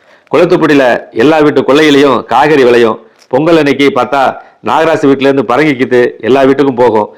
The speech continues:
வேலுச்சாமி வீட்டுல இருந்து மரவள்ளி கிழங்கு போகும், தொர்ராசு வீட்டுல இருந்து மாங்காய் போகும். எல்லா வீட்லயும் எல்லா காய்கறியும் போட்டு சாம்பார் வைப்பாங்க.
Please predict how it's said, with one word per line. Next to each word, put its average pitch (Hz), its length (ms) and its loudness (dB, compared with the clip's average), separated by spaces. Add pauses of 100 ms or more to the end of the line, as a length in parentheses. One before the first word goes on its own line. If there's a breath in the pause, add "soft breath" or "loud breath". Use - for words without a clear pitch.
(180 loud breath)
வேலுச்சாமி 147 400 0
வீட்டுல 139 200 0
இருந்து 135 300 -2
மரவள்ளி 139 280 0
கிழங்கு 123 240 0
போகும், 107 380 0 (220 loud breath)
தொர்ராசு 160 340 0
வீட்டுல 143 180 0
இருந்து 139 220 -2
மாங்காய் 135 440 -2
போகும். 110 340 0 (140 loud breath)
எல்லா 135 280 2
வீட்லயும் 139 360 0
எல்லா 135 240 0
காய்கறியும் 143 360 0
போட்டு 127 420 -2
சாம்பார் 143 400 -2
வைப்பாங்க. 107 460 -2